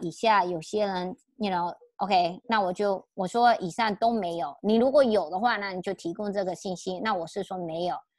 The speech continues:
你看，就，就这个很简单，然后你就点击一下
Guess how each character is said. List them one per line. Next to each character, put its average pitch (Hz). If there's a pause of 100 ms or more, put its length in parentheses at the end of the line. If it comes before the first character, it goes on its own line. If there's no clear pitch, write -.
(160)
你 214
看， 262
就， 294 (140)
就 311
这 311
个 269
很 226
简 185
单， 196
然 196
后 226
你 196
就 214
点 175
击 196
一 185
下 175